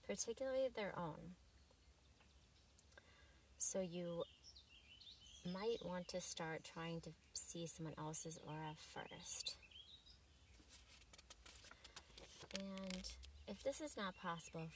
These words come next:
for you, here's another method you can use. This is called, uh, Tratak. It's the yo-, yogic practice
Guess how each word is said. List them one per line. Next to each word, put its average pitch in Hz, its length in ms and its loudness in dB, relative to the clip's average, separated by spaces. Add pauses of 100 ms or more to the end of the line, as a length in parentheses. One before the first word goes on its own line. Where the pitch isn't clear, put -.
for 170 60 -4
you, 160 420 0 (1400)
here's 226 200 2
another 190 300 2
method 170 360 0
you 165 180 0
can 165 140 -2
use. - 560 0 (2500)
This 269 480 4 (120)
is 185 380 6
called, 170 480 2 (720)
uh, 160 340 -2
Tratak. - 640 -6
It's - 200 -4
the 165 100 -4
yo-, 175 200 4 (300)
yogic 214 320 4 (240)
practice 175 460 -2